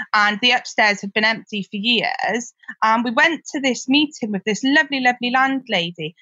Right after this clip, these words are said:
and she used to have a dress shop where that estate agent was, and she lived above it. That was her home.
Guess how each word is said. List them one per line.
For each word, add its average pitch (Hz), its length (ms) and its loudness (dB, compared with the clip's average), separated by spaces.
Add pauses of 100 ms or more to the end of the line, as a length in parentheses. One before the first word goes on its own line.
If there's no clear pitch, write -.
(200)
and 214 100 0
she 320 240 2
used 285 240 0
to 214 60 -10
have 202 140 2
a 196 40 0
dress 240 300 0
shop - 420 -4
where 175 180 2
that 175 180 4
estate 208 280 0
agent 185 260 -2
was, 170 160 -4
and 180 80 -2
she 254 400 0
lived 262 280 0
above 196 280 0
it. 240 260 4
That 247 140 2
was 269 160 -4
her 190 160 4
home. 226 460 0